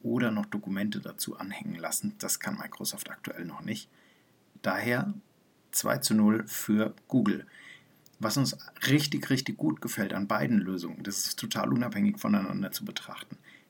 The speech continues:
ist das Look and Feel. Also die Forms sehen sehr, sehr modern aus, sehr schick, sehr spartanisch gehalten, jetzt nicht negativ gemeint. Äh,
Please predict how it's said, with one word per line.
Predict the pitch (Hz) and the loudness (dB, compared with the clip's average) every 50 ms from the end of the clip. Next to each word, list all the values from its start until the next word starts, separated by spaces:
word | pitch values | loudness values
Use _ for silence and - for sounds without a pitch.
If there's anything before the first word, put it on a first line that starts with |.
| _ _ | _ _
ist | - - - | -6 -2 0
das | 104 - - | 0 0 2
Look | 117 113 110 - | 2 0 2 4
and | 107 101 - | 2 2 2
Feel. | - - - 110 107 104 - - - - - - - _ | 2 0 2 2 2 2 0 -10 -16 -18 -18 -20 -18 _
Also | - - - | -10 -10 -8
die | - 110 | -6 -4
Forms | 104 - - 113 113 107 - - | -4 -2 -2 -2 -2 -2 -2 -2
sehen | - 104 101 98 | 0 0 0 0
sehr, | 95 107 113 110 | 0 0 0 2
sehr | 104 104 | 2 0
modern | 92 90 90 - - 95 98 117 123 131 | -2 -2 -6 -6 -4 0 0 2 2 2
aus, | 110 107 104 - - | 0 -2 -4 -4 -6
sehr | - 90 - | -6 -4 -4
schick, | - - - 131 135 - | -2 0 0 0 0 -2
sehr | - - 98 92 87 - - - _ _ _ _ _ _ _ _ _ _ | -6 -6 -4 -6 -8 -8 -10 -16 _ _ _ _ _ _ _ _ _ _
spartanisch | - - - - - 104 - - 95 98 117 135 131 - | -12 -12 -10 -8 -8 -6 -4 -2 0 0 0 0 -2 -2
gehalten, | - 104 92 95 123 - - - 127 | -4 -4 -2 0 -2 -2 -2 -2 -2
jetzt | 104 - - - - - - - - - - - | -2 -4 -6 -12 -16 -20 -20 -20 -20 -18 -12 -6
nicht | - 110 104 - - | -2 -2 -2 -2 0
negativ | 104 104 107 131 135 - 147 - - - | -2 0 0 0 0 0 0 -2 0 0
gemeint. | 143 147 160 190 196 170 - - _ _ _ - - - _ _ _ _ _ _ - - | -2 -2 0 -2 -4 -4 -6 -16 _ _ _ -20 -20 -20 _ _ _ _ _ _ -10 -8
Äh, | 104 | -8